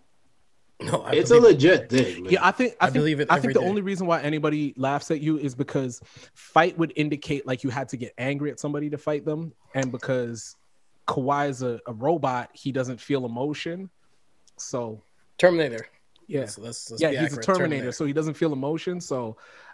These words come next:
Speaker 3: I mean, that, that might be why.
Speaker 1: Who asked for that Terminator movie?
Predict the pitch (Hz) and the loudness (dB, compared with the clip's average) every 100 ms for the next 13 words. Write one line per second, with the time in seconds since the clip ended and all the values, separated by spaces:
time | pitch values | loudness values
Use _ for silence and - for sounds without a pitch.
0 | - 143 143 135 135 - 135 147 156 165 | 0 2 2 -2 -4 -2 0 2 0 0
1 | 160 139 127 123 98 98 240 262 - 190 | -2 -2 -4 -4 -6 -10 -8 -6 -2 0
2 | 180 - _ - - 175 160 143 - 143 | 0 -6 _ -16 -4 -2 0 -2 -6 -6
3 | 131 117 110 110 120 | -6 -10 -14 -16 -18